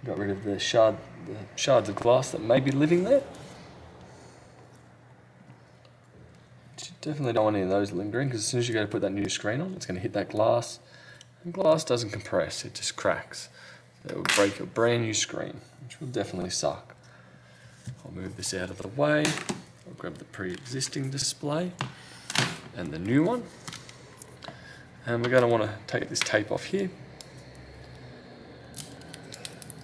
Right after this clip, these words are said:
Like so. Flip up the connector from the bottom and wiggle that out from there. And I'll lift that up. Does seem to be slightly glued.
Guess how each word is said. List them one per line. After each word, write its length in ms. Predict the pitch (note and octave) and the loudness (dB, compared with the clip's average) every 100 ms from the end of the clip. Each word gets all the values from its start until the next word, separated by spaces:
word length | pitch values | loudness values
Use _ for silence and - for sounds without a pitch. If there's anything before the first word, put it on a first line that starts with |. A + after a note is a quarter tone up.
| - - - - - - - - - - - - | -4 -4 -6 -6 -6 -6 -8 -8 -8 -14 -14 -10
Like 300 | - - - | -10 -6 -6
so. 480 | - E3 D#3 D#3+ D3+ - - - - - - - - - - - - - - | 0 4 6 6 2 -4 -20 -18 -18 -18 -20 -20 -20 -20 -20 -20 -20 -20 -20
Flip 300 | - - - - | -8 -8 -8 -2
up 220 | A#2 A#2 | 0 0
the 80 | - | -6
connector 420 | - A#2 A#2+ G#2 | -4 -4 -4 -6
from 200 | - G2+ | -6 -6
the 60 | F#2 | 0
bottom 400 | A#2 D3+ F#3 F#3 - - - - - - - - - - - - - | 4 4 4 -2 -12 -20 -20 -20 -20 -20 -20 -20 -20 -20 -20 -20 -10
and 320 | A#2+ C3 B2 | -6 -4 -2
wiggle 200 | A#2+ B2+ | 2 4
that 140 | B2+ | 6
out 180 | C3+ C#3+ | 6 4
from 200 | - C3+ | 2 2
there. 260 | E3+ C3 - - - - - | 4 2 -2 -12 -20 -20 -14
And 80 | - | -10
I'll 80 | - | -8
lift 180 | - - | -8 -4
that 120 | - | 0
up. 220 | F3 - - - - - - - | -2 -4 -18 -20 -20 -20 -20 -16
Does 100 | - | -10
seem 160 | A2+ | -6
to 60 | G#2 | -4
be 80 | G#2 | -4
slightly 340 | - G#2 - | 2 2 2
glued. 440 | C3 F3+ A3+ F#3+ | 6 6 6 -2